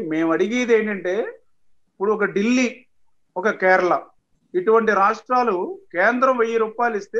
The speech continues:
నాలుగు వేల రూపాయలు కలిపి ఐదు వేల రూపాయలు అదనంగా ఇచ్చినప్పుడు ఇక్కడ పేదవాడికి ఎందుకు మీరు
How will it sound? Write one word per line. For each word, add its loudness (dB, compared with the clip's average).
నాలుగు 2
వేల 2
రూపాయలు -4
కలిపి -12
ఐదు 0
వేల 0
రూపాయలు 0
అదనంగా 0
ఇచ్చినప్పుడు -8
ఇక్కడ 2
పేదవాడికి 2
ఎందుకు -6
మీరు -4